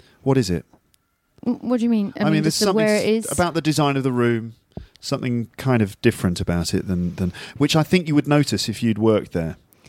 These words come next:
Speaker 2: Something different about the Prince
Speaker 1: Yeah.
Speaker 2: Charles Cinema?
Speaker 1: Yeah, yeah. That room is downstairs, right?
Speaker 2: No.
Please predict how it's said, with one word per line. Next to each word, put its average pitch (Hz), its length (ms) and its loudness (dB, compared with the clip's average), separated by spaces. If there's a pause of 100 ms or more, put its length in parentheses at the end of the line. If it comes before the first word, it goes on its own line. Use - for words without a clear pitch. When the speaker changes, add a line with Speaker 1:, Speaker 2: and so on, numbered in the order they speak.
(180)
Speaker 2:
Something 269 320 2
different 269 340 0
about 220 240 -6
the - 60 -6
Prince 247 220 2
Speaker 1:
Yeah. 320 60 2
Speaker 2:
Charles - 180 4
Cinema? 247 280 4
Speaker 1:
Yeah, 139 140 2
yeah. 117 180 2 (280)
That 165 220 2 (200)
room 143 300 4
is 139 100 -8
downstairs, 139 560 2
right? 110 380 -2 (680)
Speaker 2:
No. 175 280 0